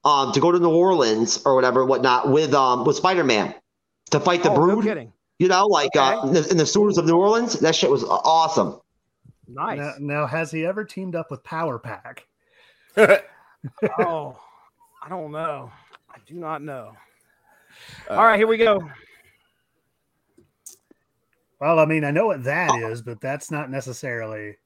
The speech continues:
Speaker 1: Invisible Woman.
Speaker 2: Nope.
Speaker 3: Mister Fantastic?
Speaker 2: Nope.
Speaker 3: The
Speaker 1: She-Hulk.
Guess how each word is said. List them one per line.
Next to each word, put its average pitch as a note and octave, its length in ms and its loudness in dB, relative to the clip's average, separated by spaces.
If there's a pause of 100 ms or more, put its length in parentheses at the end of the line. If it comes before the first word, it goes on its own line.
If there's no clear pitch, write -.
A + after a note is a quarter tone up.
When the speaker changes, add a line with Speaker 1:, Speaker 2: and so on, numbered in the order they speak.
(800)
Speaker 1:
Invisible G#3+ 500 2
Woman. F#3 300 2 (1000)
Speaker 2:
Nope. D#3 360 -4 (760)
Speaker 3:
Mister C#3+ 220 -6
Fantastic? C#3 680 -6 (760)
Speaker 2:
Nope. D#3 420 -6 (1500)
Speaker 3:
The - 80 -2
Speaker 1:
She-Hulk. A3+ 260 4